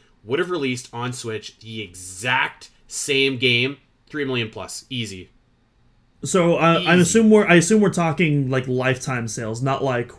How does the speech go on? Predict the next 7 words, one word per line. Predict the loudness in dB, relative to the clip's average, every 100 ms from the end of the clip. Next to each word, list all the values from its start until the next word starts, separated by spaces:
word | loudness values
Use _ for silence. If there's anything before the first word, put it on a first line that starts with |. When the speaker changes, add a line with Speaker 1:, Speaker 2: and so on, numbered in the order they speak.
| -4
Speaker 2:
where | -2 0 -2 -4 -12 _ _ _
Speaker 1:
Lifetime, | 0 2 4
Speaker 2:
a | 4
year | 4 2
Speaker 1:
lifetime | 0 0 -4
sales, | -4 -8 -10 -12
yes. | -12 -14